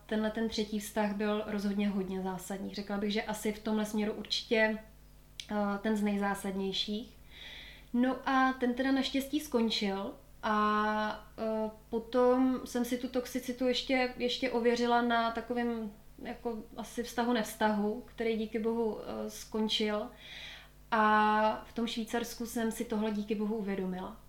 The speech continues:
Já, ne díky bohu, díky sobě, <laughs> ale, eh, já jsem opravdu měla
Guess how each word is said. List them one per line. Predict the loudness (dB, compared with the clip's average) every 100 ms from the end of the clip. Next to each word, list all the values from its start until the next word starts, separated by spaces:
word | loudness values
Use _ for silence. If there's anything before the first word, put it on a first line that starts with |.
| -8
Já, | -2 0 0
ne | 0 2
díky | 2 0
bohu, | 2 2
díky | 0 -2 -4
sobě, | 0 6 8 8 8 6
<laughs> | 0 -2 -2 6
ale, | 10 12 12 10 8 6 0
eh, | 4 6 6 6 4 2 -4 -14 -4
já | 0 2
jsem | 2 2
opravdu | 2 0 2 4
měla | 4 6 6 6 4